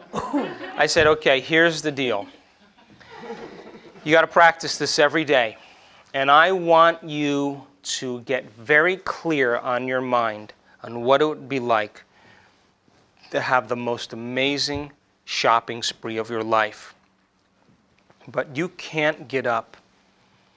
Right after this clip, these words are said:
as the same person who sat down in your meditation.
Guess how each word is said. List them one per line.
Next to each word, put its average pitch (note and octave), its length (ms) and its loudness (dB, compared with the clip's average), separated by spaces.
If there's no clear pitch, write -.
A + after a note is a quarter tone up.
as C3 200 -2
the A2+ 100 -12
same C#3+ 380 0
person C3 460 -4
who A#2+ 140 -12
sat B2+ 480 -2
down A#2+ 280 -4
in A#2+ 80 -8
your A#2+ 100 -4
meditation. A#2 760 -8